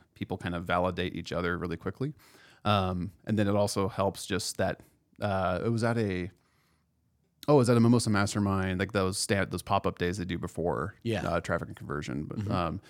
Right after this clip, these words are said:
Speaker 1: it was at that where I kind of employed it first, and it helped me find three great contacts that one of them scaled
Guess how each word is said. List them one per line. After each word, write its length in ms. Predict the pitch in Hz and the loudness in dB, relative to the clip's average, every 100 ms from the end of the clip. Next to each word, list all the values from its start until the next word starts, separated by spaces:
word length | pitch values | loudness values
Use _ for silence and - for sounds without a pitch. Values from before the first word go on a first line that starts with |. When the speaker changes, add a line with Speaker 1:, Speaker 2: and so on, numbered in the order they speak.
| - | -10
Speaker 1:
it 20 | - | -2
was 80 | 104 | 0
at 140 | 82 | 0
that 380 | 98 101 82 - | 2 4 2 0
where 120 | 95 | -2
I 40 | 92 | -2
kind 160 | - 87 | -2 -4
of 100 | 71 | -4
employed 340 | 73 101 90 | -4 -2 0
it 80 | 64 | -2
first, 460 | - 80 71 - - | -2 -2 -2 -6 -6
and 80 | 85 | -4
it 40 | |
helped 160 | 107 - | -4 -4
me 100 | 87 | -6
find 380 | - 82 73 - | -4 -2 -2 -6
three 260 | - 85 | -6 -6
great 200 | - 64 | -4 -6
contacts 680 | - 78 82 - 78 - - | -4 -6 -4 -4 -4 -4 -6
that 240 | - 78 - | -4 -4 -4
one 220 | 98 101 | -2 -2
of 120 | 90 | -2
them 320 | 90 80 82 - | -2 -2 -4 -6
scaled 520 | - - - 50 - | -8 -6 -4 -6 -8